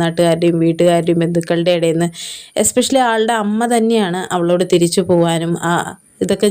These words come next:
ജീവിതത്തിൽ സാ-, സാധാരണയാണ്, എല്ലാ പെൺകുട്ടികളും നേരിടുന്നതാണ്, അതൊന്നും സാരമില്ല എന്നും പറഞ്ഞ് തിരിച്ചു വിടുന്നു. നമ്മൾ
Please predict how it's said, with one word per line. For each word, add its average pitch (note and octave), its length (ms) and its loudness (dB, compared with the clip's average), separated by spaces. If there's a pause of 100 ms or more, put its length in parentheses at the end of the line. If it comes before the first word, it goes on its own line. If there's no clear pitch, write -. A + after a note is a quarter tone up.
ജീവിതത്തിൽ F#3 400 0 (120)
സാ-, F3 300 -2 (380)
സാധാരണയാണ്, F3+ 840 0 (580)
എല്ലാ F#3 200 2 (360)
പെൺകുട്ടികളും F#3 560 2
നേരിടുന്നതാണ്, F3+ 720 0 (440)
അതൊന്നും G#3 400 2
സാരമില്ല F#3+ 520 0
എന്നും G3 200 -2
പറഞ്ഞ് F3+ 280 -2
തിരിച്ചു G#3+ 300 2
വിടുന്നു. E3 280 0 (840)
നമ്മൾ C4+ 160 0